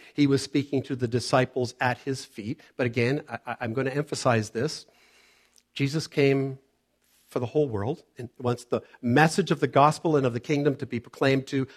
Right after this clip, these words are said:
the whole world. But yes, his focus is at the feet, the men and women who are, are at his feet, for certain.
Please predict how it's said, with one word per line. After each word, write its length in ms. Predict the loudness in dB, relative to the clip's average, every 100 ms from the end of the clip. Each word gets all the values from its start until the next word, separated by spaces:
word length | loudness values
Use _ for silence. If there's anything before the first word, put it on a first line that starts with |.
| -16
the 200 | 0 2
whole 320 | 2 0 0
world. 420 | 2 2 0 -2 -6 _ _ _ _
But 140 | -2 6
yes, 580 | 10 8 6 -10 -14 -20 _ _ _
his 220 | -4 -4 0
focus 800 | 6 6 6 0 -2 -8 -14 _ _ _ _ _ _ _ -2
is 160 | 2
at 240 | 2 2 -4 _ _ _ _ _ _
the 80 | -16
feet, 500 | -8 -6 -8 -16 -20 _ _ _ _ -6
the 80 | -2
men 160 | 2
and 100 | 4
women 220 | 4 2
who 120 | 0 -2
are, 280 | 0 -2 -4
are 160 | -6 -6
at 200 | -4 -8
his 200 | -8 -12
feet, 280 | -14 -20 -20
for 140 | -16 -12
certain. 400 | -4 -4 -4